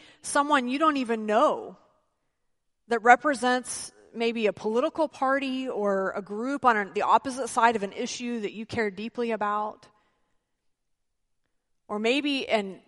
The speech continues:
what I call an E G R person, an extra grace required person. Think about those people and think about this, that God is merciful to all people. To all people. And so instead of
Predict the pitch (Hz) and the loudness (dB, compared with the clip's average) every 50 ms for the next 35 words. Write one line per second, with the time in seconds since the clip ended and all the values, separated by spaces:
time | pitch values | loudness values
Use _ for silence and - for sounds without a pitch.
0 | _ - 214 214 233 233 247 - - 262 247 240 214 196 202 - - 240 247 240 | _ -8 -2 4 6 6 6 6 4 2 4 4 2 0 -4 -8 -6 -6 -6 -6
1 | 202 196 214 233 214 113 175 190 196 208 226 - - 247 233 240 - - 262 254 | -6 -8 -8 -6 -2 -2 0 2 2 2 2 0 -2 -2 -2 -2 -4 -6 -8 -8
2 | 254 262 240 185 - - 202 214 - - - 226 202 170 175 196 196 214 208 - | -8 -8 -12 -10 -4 -4 -4 -4 -4 -8 -8 -8 -8 -6 -6 -6 -6 -6 -6 -8
3 | - 190 180 - - 175 175 175 190 208 233 247 247 254 240 - _ _ _ - | -14 -14 -14 -8 -4 -4 -4 -2 -4 -6 -8 -8 -10 -12 -14 -16 _ _ _ -14
4 | - 240 247 - - - 285 277 285 277 269 _ _ _ _ _ _ _ _ _ | -12 -12 -12 -12 -14 -18 -16 -16 -18 -18 -20 _ _ _ _ _ _ _ _ _
5 | _ _ _ _ _ _ _ _ _ _ _ _ _ _ _ _ _ _ _ _ | _ _ _ _ _ _ _ _ _ _ _ _ _ _ _ _ _ _ _ _
6 | _ _ _ 659 _ _ _ _ _ _ _ _ _ _ _ _ _ _ _ _ | _ _ _ _ _ _ _ _ _ _ _ _ _ _ _ _ _ _ _ _
7 | _ _ _ _ _ _ _ _ _ _ _ _ _ _ _ _ 269 277 285 330 | _ _ _ _ _ _ _ _ _ _ _ _ _ _ _ _ -8 -6 -6 0
8 | 269 277 240 - - 208 208 202 - - - 196 165 - - - - - - 226 | 2 2 2 2 -2 -4 -4 -4 -6 -8 -12 -14 -12 -12 -14 -14 -12 -10 -10 -10
9 | 233 - 285 285 285 302 294 277 247 - - 226 - - - - 208 220 208 247 | -6 -6 -6 -4 -2 0 0 0 0 2 0 -2 -2 -2 -4 -6 -6 2 4 6
10 | 262 302 339 339 302 240 214 226 233 254 294 311 - - 262 - - 202 190 185 | 8 8 8 6 4 0 -2 0 2 2 2 2 -2 -8 -8 -4 -4 -4 -4 -4
11 | - - - - _ 175 190 190 202 - - - 160 _ - - 156 165 _ _ | -6 -8 -12 -6 _ -2 0 0 -2 -4 -6 -16 -18 _ -18 -20 -20 -20 _ _
12 | _ _ _ _ _ _ _ _ _ _ _ _ _ _ _ _ _ _ _ _ | _ _ _ _ _ _ _ _ _ _ _ _ _ _ _ _ _ _ _ _
13 | _ - - - 226 277 330 311 - - 208 - - - 113 - - 226 - - | _ -16 -4 4 8 8 8 8 6 2 -10 -10 -10 -14 -10 -8 -8 -8 -2 0
14 | 277 277 247 247 233 - - - 320 339 339 302 247 214 | 0 2 2 0 -2 -4 2 4 4 6 6 4 2 0